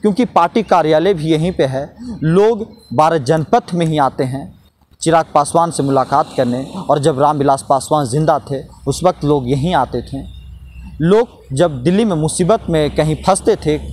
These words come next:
किसी कारणवश कहीं पे कोई मुसीबत उन्हें होती थी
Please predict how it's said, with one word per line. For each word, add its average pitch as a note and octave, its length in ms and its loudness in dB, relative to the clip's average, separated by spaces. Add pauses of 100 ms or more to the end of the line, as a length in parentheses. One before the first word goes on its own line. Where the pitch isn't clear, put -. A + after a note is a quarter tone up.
(180)
किसी E3 240 0 (200)
कारणवश F3 540 2
कहीं D3+ 220 0
पे C#3+ 240 0 (420)
कोई E3+ 100 2
मुसीबत G3+ 520 2
उन्हें F3 180 2
होती F3 320 0
थी F3+ 240 0